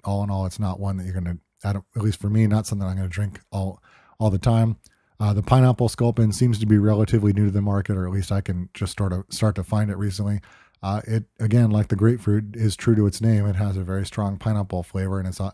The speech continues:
and on, on top of an I P A. Um, I like that one as well. Um, you know, because of this book, I'm actually now thinking of other ways to mix beer into cocktails. And so, for example, I started thinking the pineapple Sculpin might make a nice substitute in a Bulu in place of the club soda. So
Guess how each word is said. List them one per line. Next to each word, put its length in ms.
and 280
on, 220
on 140
top 180
of 100
an 120
I 100
P 200
A. 180
Um, 180
I 120
like 180
that 160
one 120
as 140
well. 360
Um, 440
you 80
know, 140
because 320
of 100
this 160
book, 400
I'm 140
actually 340
now 220
thinking 320
of 80
other 160
ways 220
to 120
mix 220
beer 260
into 120
cocktails. 600
And 100
so, 200
for 160
example, 520
I 60
started 320
thinking 220
the 80
pineapple 400
Sculpin 420
might 240
make 200
a 40
nice 240
substitute 640
in 100
a 60
Bulu 480
in 80
place 260
of 60
the 60
club 240
soda. 340
So 300